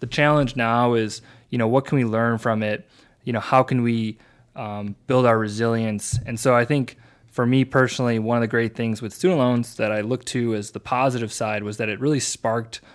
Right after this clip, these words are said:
my interest in learning about personal finance. Um, and that's one thing I'll, I'll never be able to replace. So in, in many ways, I'm very grateful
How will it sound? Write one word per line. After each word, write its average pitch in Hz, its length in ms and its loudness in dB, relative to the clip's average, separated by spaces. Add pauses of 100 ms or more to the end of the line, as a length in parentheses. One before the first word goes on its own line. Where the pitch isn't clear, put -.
(140)
my 107 200 -2
interest 113 560 -2
in 131 320 0
learning 110 240 0
about 101 320 -4
personal 110 420 -6
finance. 101 640 -10 (400)
Um, 101 480 -2
and 117 140 -4
that's 123 180 0
one 131 200 2
thing 120 220 0
I'll, 110 300 0
I'll 110 160 -4
never 117 500 0
be 113 160 -2
able 113 160 -2
to - 160 -8
replace. 107 400 -4
So 117 200 -4
in, 117 120 -2 (140)
in 120 160 -4
many 139 240 6
ways, 120 260 4
I'm 107 120 -2
very 127 240 4
grateful 113 600 0